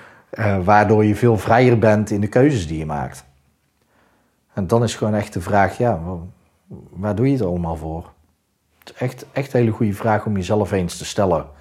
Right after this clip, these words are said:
En gewoon eens nu, of vandaag, gewoon even twintig minuten te gaan zitten, minimaal twintig minuten. En dan op die vraag kouwen. Want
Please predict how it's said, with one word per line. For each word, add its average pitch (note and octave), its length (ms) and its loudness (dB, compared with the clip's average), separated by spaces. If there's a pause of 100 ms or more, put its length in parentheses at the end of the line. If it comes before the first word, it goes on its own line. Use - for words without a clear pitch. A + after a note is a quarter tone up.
(420)
En F#2 140 -10
gewoon G2 260 -2
eens - 580 -4 (460)
nu, B2 540 2 (1200)
of - 180 -18
vandaag, F2 640 0 (2000)
gewoon F#2 160 -6
even G2 220 -4
twintig B2 340 -2
minuten G#2 260 -4
te - 80 -20
gaan F#2 160 -4
zitten, G#2+ 260 -6
minimaal G#2 360 0
twintig G2+ 400 -6
minuten. G#2 520 -2 (1120)
En G2+ 120 -8
dan G2+ 240 0
op A2 200 0
die G2+ 160 0
vraag G2 440 0
kouwen. C#2+ 400 -4 (140)
Want D#2 360 -14